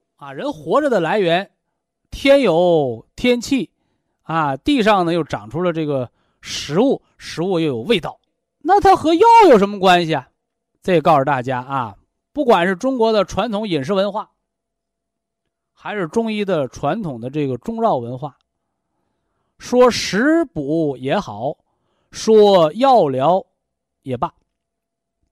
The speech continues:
哎，最后你吃到肚子里边这个东西，它有什么共性啊？哎，这个请大家写到本儿上，啊，因为这是知识点嘛。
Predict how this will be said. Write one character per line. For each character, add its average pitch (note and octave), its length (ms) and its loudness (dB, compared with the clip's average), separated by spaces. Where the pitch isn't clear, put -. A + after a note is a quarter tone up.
哎， D#3+ 200 -4
最 B3+ 180 -2
后 C4+ 300 -4
你 - 140 -10
吃 - 200 -6
到 B3 220 2
肚 C4 200 -2
子 A3 60 2
里 D#3+ 120 0
边 G3 120 -2
这 G#3 80 -2
个 F#3 80 -2
东 D4+ 300 0
西， G3+ 240 -6
它 B3 180 -2
有 A3+ 120 2
什 F3+ 120 -4
么 A3+ 100 -6
共 D#4 260 0
性 B3+ 220 -8
啊？ A3+ 300 0
哎， D3+ 240 -2
这 G3+ 160 0
个 D#3+ 80 0
请 B2+ 180 -8
大 C#3 160 -4
家 B2+ 140 -6
写 A#2+ 160 -14
到 B2+ 140 -6
本 G#2 160 -18
儿 F2+ 80 -20
上， - 180 -20
啊， D3+ 180 -4
因 A3 60 -6
为 A#3+ 60 -6
这 B3+ 120 -4
是 A#3 140 -2
知 C4+ 200 -8
识 C4 120 -6
点 C3+ 260 -6
嘛。 F3 200 -12